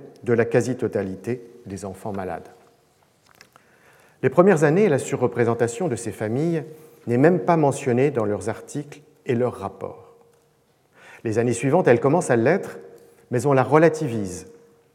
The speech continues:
en évoquant un biais de recrutement, puisque les consultations de dépistage ont lieu dans des centres de protection maternelle et infantile,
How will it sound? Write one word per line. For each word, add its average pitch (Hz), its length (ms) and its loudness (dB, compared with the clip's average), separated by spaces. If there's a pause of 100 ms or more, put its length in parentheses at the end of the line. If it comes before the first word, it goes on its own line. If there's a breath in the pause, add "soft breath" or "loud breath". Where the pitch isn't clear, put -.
(220 loud breath)
en 123 120 4
évoquant 147 360 6
un 135 100 6
biais 131 200 4
de 131 80 6
recrutement, 135 540 2
puisque - 260 -6
les 107 120 -2
consultations 113 500 -2
de 110 60 -2
dépistage 123 640 0 (240 loud breath)
ont 110 80 -2
lieu 113 180 2
dans 107 140 2
des 107 100 -4
centres - 340 -2
de 104 60 -6
protection 117 540 -6
maternelle 113 480 -2
et 104 40 -2
infantile, 117 640 -4